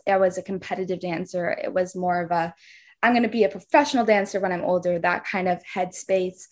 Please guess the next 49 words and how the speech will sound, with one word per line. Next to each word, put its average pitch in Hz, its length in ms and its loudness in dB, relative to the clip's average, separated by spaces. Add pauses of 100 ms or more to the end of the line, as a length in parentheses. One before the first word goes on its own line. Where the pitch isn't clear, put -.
(360)
Um, 185 400 4
and 185 280 0 (400)
now 208 420 6 (140)
I 214 80 8
don't 214 100 8
think 208 140 6
I'm 190 80 8
gonna 190 100 6
be 185 100 6
doing 185 200 6
that. 185 180 6
<laughs> - 320 4
Um, 262 220 8
but 240 100 4
when 233 120 6
I 233 80 8
was 220 160 4
younger, 220 320 6
that 190 180 4
was 190 280 4
my 190 100 0
biggest 185 400 -2
goal. 254 440 8 (400)
Um, 196 240 6
so 208 140 4
I 202 60 8
definitely 214 400 0
think 202 200 -4
there 202 220 -2
would 190 120 0
have 190 100 -2
been 190 140 2
that - 200 -2
stress 202 480 2
with 185 200 -2
competitions. 226 920 -2
And 190 180 -2
then, 185 140 -2
of - 140 -8
course, 302 300 2
school, 202 360 0
that's 190 220 -2
always 196 240 -2
gonna 190 180 -6
be 180 120 -4
a 180 40 -4
stressor 175 540 -6
for 185 100 -8
me 180 420 -4